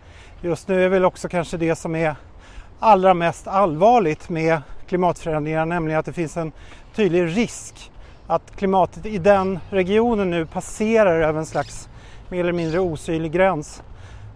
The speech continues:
som dels gör att en massa växthusgaser frigörs upp i atmosfären och därmed blir det ännu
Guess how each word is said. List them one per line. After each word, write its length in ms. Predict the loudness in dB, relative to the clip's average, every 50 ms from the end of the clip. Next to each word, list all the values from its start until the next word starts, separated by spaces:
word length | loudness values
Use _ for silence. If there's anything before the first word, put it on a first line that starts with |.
| -18 -16 -6
som 320 | 0 2 2 2 2 0
dels 360 | 0 2 4 4 2 2 2 4
gör 180 | 6 6 6
att 140 | 6 4 2
en 80 | -2 -2
massa 280 | -2 -2 -2 -2 0
växthusgaser 760 | 0 0 -2 -2 -6 -10 -10 -6 -2 -2 0 0 -2 -4 -8
frigörs 560 | -6 -2 -2 0 2 2 2 2 0 -2 -4
upp 200 | -6 -6 -4 -2
i 60 | -2
atmosfären 720 | -2 0 -2 -6 -6 0 2 4 4 6 6 4 2 0 -2
och 220 | -4 -4 -6 -6 -8 -12 -18 -18 -18 -18 -4 4
därmed 380 | 6 6 6 6 2 -2 -4 -6 -12 -20 -20 -18 -18 -18 -18 -20 -14 -4
blir 180 | -2 0 0
det 180 | 2 0 0 -2 -4 -2
ännu 360 | -2 0 0 0 0 -2